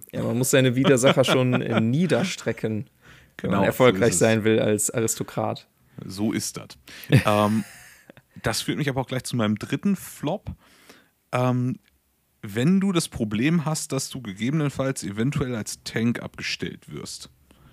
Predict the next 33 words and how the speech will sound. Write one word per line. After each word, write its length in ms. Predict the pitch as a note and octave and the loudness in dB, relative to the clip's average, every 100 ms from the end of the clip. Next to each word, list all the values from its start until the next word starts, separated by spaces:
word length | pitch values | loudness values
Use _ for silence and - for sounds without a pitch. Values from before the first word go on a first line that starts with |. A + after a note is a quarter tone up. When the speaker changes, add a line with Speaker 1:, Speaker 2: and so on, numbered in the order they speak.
| - _ - | -20 _ -6
Speaker 2:
tust 440 | G#2+ A#2 A2+ - | -2 0 0 -4
du 200 | G2 F#2+ | -4 -4
nichts, 920 | F#2 G2 G2+ G#2 G2+ - - - - - | -4 -4 -2 -2 -2 -8 -16 -16 -18 -16
ich 140 | - F#2+ | -12 -8
wiederhole, 580 | G2+ G#2+ G#2+ F#2 F2 | -4 0 0 0 -4
nichts 800 | F#2 F#2+ G#2+ C3 - - - - - | -4 -2 0 0 -2 -8 -12 -12 -8
anderes, 800 | G#2+ A2+ A#2 A2+ A2 A2 - - _ | 0 2 4 2 2 0 -2 -8 _
als 400 | F2+ G2 - - | -6 -4 -6 -8
auf 180 | F#2+ - | -8 -8
die 160 | F#2 | -6
Mappe 300 | F#2+ F#2 - | -4 -2 -4
zu 140 | - - | -8 -12
kriegen. 340 | - E2+ D#2 - - - - - _ | -14 -12 -14 -16 -20 -20 -20 -20 _
Das 140 | - G2 | -8 -2
habe 120 | A#2 | -2
ich 140 | G#2 | -2
vorhin 280 | - A#2 C#3+ | -4 0 2
schon 160 | F3 D3+ | 0 -2
beim 140 | G2+ | -2
Regelteil 500 | G#2+ D#3+ D3+ - C3 | -2 -2 -4 -6 -6
ein 80 | B2 | -4
bisschen 320 | A#2+ - A#2 - | -6 -6 -10 -8
angeteasert, 760 | A#2+ A#2+ A2 - A2+ G#2+ G#2 - | -4 -2 -4 -6 -4 -2 -2 -4
dass 360 | G#2 - - - | -8 -10 -14 -14
mir 220 | G#2 G#2+ | -8 -4
das 180 | G#2 G#2+ | -4 -6
passiert 420 | - G2 - G2+ | -8 -8 -8 -8
ist. 160 | F#2+ - - - - | -8 -12 -18 -20 -16
Und 140 | - G#2+ | -10 -10
ich 140 | - | -6
auch 80 | A2 | -4
nicht 260 | A2+ - | -4 -2
weiß, 480 | G#2+ A2 A2+ - - | 2 2 0 -6 -12